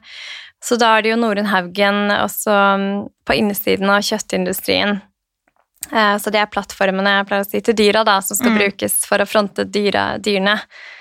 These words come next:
Speaker 1: Eh, og så er det også kontakt meg på norunn p haugen at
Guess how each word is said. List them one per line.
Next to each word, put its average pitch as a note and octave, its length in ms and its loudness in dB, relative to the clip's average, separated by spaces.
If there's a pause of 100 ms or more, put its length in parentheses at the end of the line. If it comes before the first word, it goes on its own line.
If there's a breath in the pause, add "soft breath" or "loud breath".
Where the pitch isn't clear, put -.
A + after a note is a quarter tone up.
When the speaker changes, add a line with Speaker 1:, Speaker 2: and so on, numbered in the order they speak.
(240 loud breath)
Speaker 1:
Eh, G#3+ 440 2 (340 loud breath)
og - 80 0
så C#4 120 2
er B3+ 60 2
det C4 80 2
også B3 180 -4
kontakt B3 400 0
meg G3+ 200 0
på A3 100 -2
norunn G3 600 2
p - 140 -4
haugen F#3+ 680 0
at - 180 -4